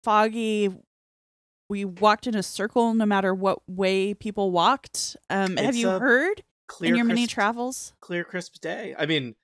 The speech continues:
Speaker 2: I've heard many a story of magical things happening to people and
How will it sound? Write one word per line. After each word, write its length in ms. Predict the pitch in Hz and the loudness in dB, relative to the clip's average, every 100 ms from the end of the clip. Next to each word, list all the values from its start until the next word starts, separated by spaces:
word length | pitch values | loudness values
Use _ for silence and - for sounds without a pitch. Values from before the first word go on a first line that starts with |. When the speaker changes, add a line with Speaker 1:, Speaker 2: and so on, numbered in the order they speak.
| _ _ | _ _
Speaker 2:
I've 180 | 127 127 | -4 -4
heard 180 | 135 127 | -2 -2
many 260 | 120 165 202 | -2 -2 -2
a 60 | |
story 320 | - 143 123 117 | -4 -4 -2 -2
of 160 | 110 - - _ | -4 -16 -20 _
magical 600 | 127 127 127 139 139 117 _ - | -10 -6 -4 -6 -12 -14 _ -10
things 320 | 147 135 131 | -8 -8 -10
happening 440 | - 143 143 135 131 | -10 -8 -6 -6 -8
to 100 | 131 | -14
people 480 | 143 143 160 170 151 | -12 -10 -6 -4 -4
and 180 | 117 | -8